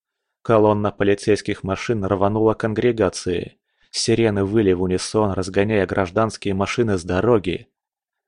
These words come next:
Я сидел на заднем сиденье бронированного внедорожника, проверяя пистолет. Кретов молчал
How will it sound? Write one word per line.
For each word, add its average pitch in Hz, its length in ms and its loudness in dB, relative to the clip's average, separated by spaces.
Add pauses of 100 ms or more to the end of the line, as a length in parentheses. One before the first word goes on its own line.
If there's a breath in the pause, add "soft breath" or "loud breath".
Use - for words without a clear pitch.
Я 147 200 0
сидел 147 380 2
на 131 120 -2
заднем 90 400 -2
сиденье 98 500 0
бронированного 92 720 0
внедорожника, 101 920 0 (180 soft breath)
проверяя 104 540 0
пистолет. - 800 -2 (720)
Кретов 127 420 0
молчал 117 680 0